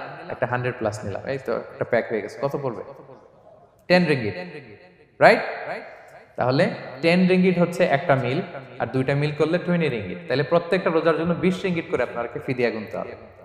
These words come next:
তিরিশটা রোজার জন্য কত? ছয়শো ringgit। তাহলে ফিদিয়া ব্যাপারটা clear হয়েছে সবার কাছে? আমাদের এরকম মুরব্বী যদি থাকে যারা রোজা রাখতে পারছেন না, তাদের জন্য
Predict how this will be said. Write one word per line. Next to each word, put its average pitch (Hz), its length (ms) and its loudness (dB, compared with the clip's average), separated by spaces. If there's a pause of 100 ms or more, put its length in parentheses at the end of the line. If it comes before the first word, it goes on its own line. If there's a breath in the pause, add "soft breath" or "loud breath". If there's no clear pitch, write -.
(400)
তিরিশটা 165 340 0 (400)
রোজার 147 240 2
জন্য 156 220 -4
কত? 170 300 2 (760)
ছয়শো 143 340 2
ringgit। 110 260 -4 (680)
তাহলে 139 160 2
ফিদিয়া 180 440 6
ব্যাপারটা 165 440 2
clear 180 280 6
হয়েছে 185 220 4
সবার 147 220 6
কাছে? 160 260 4 (680)
আমাদের 117 280 0
এরকম 131 260 0
মুরব্বী 135 360 0
যদি 131 220 -4
থাকে 131 380 0
যারা 117 200 0
রোজা 117 240 2
রাখতে 117 220 0
পারছেন 117 340 0
না, 147 200 0
তাদের 120 300 -2
জন্য 131 300 -2